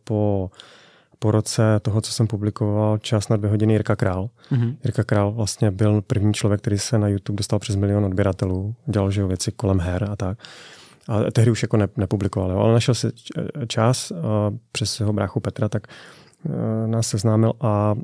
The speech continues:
Speaker 1: vlastně prošli jsme YouTube Studio, to, jak to mám jako nastavený a vlastně
Speaker 2: Mhm.
Speaker 1: hodně mi dával jako zpětnou vazbu, některý videa nakoukal, na náhledovky a prostě to.
Speaker 2: Mhm.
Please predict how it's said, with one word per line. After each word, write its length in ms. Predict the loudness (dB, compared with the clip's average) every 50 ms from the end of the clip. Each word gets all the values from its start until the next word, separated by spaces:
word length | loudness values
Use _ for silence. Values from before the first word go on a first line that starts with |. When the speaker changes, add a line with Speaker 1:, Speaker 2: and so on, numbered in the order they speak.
| -6 -6
Speaker 1:
vlastně 360 | -4 -2 -2 0 0 -2 -2
prošli 240 | -2 -2 -2 -2 -2
jsme 240 | 0 2 2 2
YouTube 240 | 2 0 -2 -4 -6
Studio, 380 | -2 -2 0 2 2 2 2 0
to, 100 | -2 -6
jak 100 | -8 -6
to 120 | -4 -2
mám 120 | -2 -2 -2
jako 140 | -2 -2
nastavený 560 | -2 -4 -2 -2 -2 0 2 4 4 2 2 0
a 80 | 0
vlastně 220 | -2 0 0 0 0
Speaker 2:
Mhm. 40 | 0
Speaker 1:
hodně 160 | 2 2 2
mi 80 | 2 2
dával 220 | 0 0 0 -2
jako 140 | -2 -2 -6
zpětnou 300 | -4 -4 -4 -2 -2 -2
vazbu, 200 | -2 0 0 0
některý 240 | 0 0 0 -2 0
videa 160 | 0 0 -2
nakoukal, 640 | -2 0 -2 -2 -2 0 0 2 2 2 0 -2 -4 -6 -8 -6 -6 -8 -8 -8 -10 -12 -12 -14 -16 -20 -20 -20 -10 -2 0
na 60 | 2
náhledovky 640 | 2 4 2 2 2 0 -2 -2 -4 -4 -2 -2 -2
a 60 | -4
prostě 240 | -6 -8 -8 -6 -4
to. 80 | -2 -2
Speaker 2:
Mhm. 140 | -2 -2